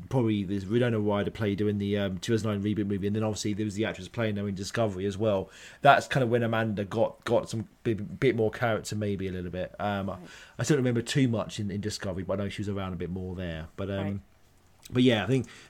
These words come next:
Speaker 1: Pe-, Pe-, Perrin's a great addition. I, I really like Perrin. I like her interactions with Picard in this episode and, of course, Unification too. So we learn in this episode that Sarek is suffering from Bendai syndrome, which prevents him from being able to meditate and suppress his emotion.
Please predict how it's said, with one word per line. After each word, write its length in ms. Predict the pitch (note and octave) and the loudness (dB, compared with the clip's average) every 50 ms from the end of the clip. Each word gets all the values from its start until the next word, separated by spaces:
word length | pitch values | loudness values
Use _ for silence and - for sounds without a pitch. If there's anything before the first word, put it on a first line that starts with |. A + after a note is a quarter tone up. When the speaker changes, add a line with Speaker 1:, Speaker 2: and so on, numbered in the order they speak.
| - | -6
Speaker 1:
Pe-, 140 | - - D3 | 0 0 2
Pe-, 160 | A#2+ D3 D3 - - | 6 6 6 6 6
Perrin's 360 | - D3+ D3 C#3 B2+ A2 G2+ | 6 6 6 6 6 4 0
a 60 | A2+ | -2
great 160 | G2+ - A#2 | 0 2 0
addition. 200 | G2 G2 - G2+ G2+ | 0 0 -2 0 0
I, 100 | A#2 A#2+ | 4 4
I 140 | - A#2+ B2 | 6 6 6
really 200 | B2+ C3 C3 C3 | 6 6 6 6
like 220 | B2 B2 B2 - | 8 6 4 2
Perrin. 220 | - G2 G2 F#2+ G2 | 0 -4 -4 -2 -2
I 20 | |
like 220 | G2+ A2 A2 A2 - | 0 0 0 0 0
her 60 | A#2+ | -2
interactions 400 | A2+ - G#2 G#2+ G#2+ - A2 G2+ | -2 0 -2 -4 -4 -4 -6 -10
with 80 | - - | -8 -10
Picard 360 | G2+ - - A2 G2+ G2 F#2+ | -8 -6 -2 0 0 0 0
in 60 | G2 | -2
this 220 | G2 G2 F#2+ - | -4 -4 -4 -6
episode 460 | G2 F#2 - - - G2 F#2 F#2 F2+ E2+ | -8 -8 -8 -8 -6 -4 -4 -4 -4 -2
and, 260 | F2+ F#2 F#2 F#2 F2 | -2 -2 -2 -2 -4
of 100 | E2 - | -6 -8
course, 300 | - - G2+ F#2 E2+ - | -8 -8 -8 -8 -6 -6
Unification 580 | - F#2 F2 E2+ - - E2+ F2 - - E2+ E2 | -6 -6 -6 -8 -8 -6 -6 -6 -6 -8 -10 -10
too. 260 | - - F2 D#2+ D#2+ - - _ _ _ - - - - - - - - - - - - - - - - - - _ _ _ _ _ - - | -8 -8 -8 -8 -10 -10 -18 _ _ _ -20 -20 -20 -20 -20 -20 -20 -20 -20 -20 -20 -20 -20 -20 -20 -20 -20 -20 _ _ _ _ _ -10 -2
So 280 | - - F#3+ F#3+ F3+ | 4 8 10 10 10
we 240 | F3 E3+ E3+ F#3+ F#3+ | 8 8 4 4 8
learn 180 | F#3+ G#3 A3 A3+ | 10 10 10 12
in 60 | A3 | 10
this 160 | G#3 F3 D#3 | 8 8 8
episode 360 | E3 - C#3+ D3+ D#3 C#3+ C3 | 4 4 6 6 6 6 6
that 80 | C3 C3 | 4 2
Sarek 420 | - - - C#3 C3+ C3 B2+ B2 | 2 2 4 4 6 4 4 4
is 120 | C3 A2+ - | 2 0 2
suffering 360 | - C#3 B2 A2 - B2 A#2 | 2 2 2 2 0 -4 -4
from 340 | - - A#2+ A#2+ A#2 G#2+ F2 | -2 -2 0 0 0 -2 0
Bendai 380 | - A#2+ A#2+ A#2+ A#2 A2+ G2+ G2+ | 0 2 2 2 2 2 0 0
syndrome, 400 | - - A#2+ G#2+ G#2 G2 G2+ F#2 | 0 -2 -2 -2 0 0 0 -2
which 160 | F#2+ F2 - | -2 -4 -6
prevents 300 | - - B2+ B2+ A#2 - | -2 0 0 0 2 0
him 80 | B2 A2+ | -2 -2
from 120 | G#2+ A#2 | -2 0
being 140 | A2+ A2+ A2 | 0 2 2
able 140 | A2 G#2 G#2+ | 2 0 0
to 100 | - - G#2+ | -4 -4 -4
meditate 580 | G#2 A2+ A#2+ A2+ A2 G#2+ - - A2 G#2 - | 0 0 4 4 2 2 0 -2 -2 -2 -2
and 100 | - G2 | -2 -6
suppress 400 | - - - - - G#2 F#2+ - | -8 -8 -10 -8 -8 -8 -6 -4
his 80 | - G2+ | -4 -4
emotion. 520 | A2 G#2 G2 F#2+ F#2 - - G2 F2+ F2 | -2 -2 -2 -4 -4 -4 -4 -4 -4 -4